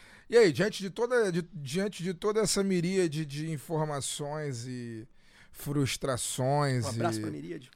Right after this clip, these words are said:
Speaker 1: é, entre outras coisas que a gente colocou aqui nessa primeira hora de conversa, é, a gente teve aqui há alguns meses com o Kennedy Alencar, né?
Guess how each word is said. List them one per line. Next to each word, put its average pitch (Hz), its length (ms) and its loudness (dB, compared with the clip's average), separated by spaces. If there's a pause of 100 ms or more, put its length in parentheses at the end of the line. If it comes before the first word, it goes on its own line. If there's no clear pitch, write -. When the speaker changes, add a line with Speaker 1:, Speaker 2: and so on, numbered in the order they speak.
(440)
Speaker 1:
é, 123 280 -10 (240)
entre 139 320 -8
outras 139 380 -6
coisas 131 300 -4
que - 80 -10
a 139 60 -4
gente 127 240 -6
colocou 135 460 -2
aqui 131 240 -4
nessa 131 420 -4
primeira 131 480 -2
hora 123 400 0
de 117 140 -8
conversa, 110 760 -6 (640)
é, 120 1040 -10 (1000)
a 127 80 -6
gente 170 240 -4
teve 185 240 0
aqui 165 400 -2
há 135 60 2
alguns 139 360 -2
meses 139 540 -6
com 131 480 -8
o 131 680 -2
Kennedy 135 320 -2
Alencar, 120 520 -4
né? 127 220 -4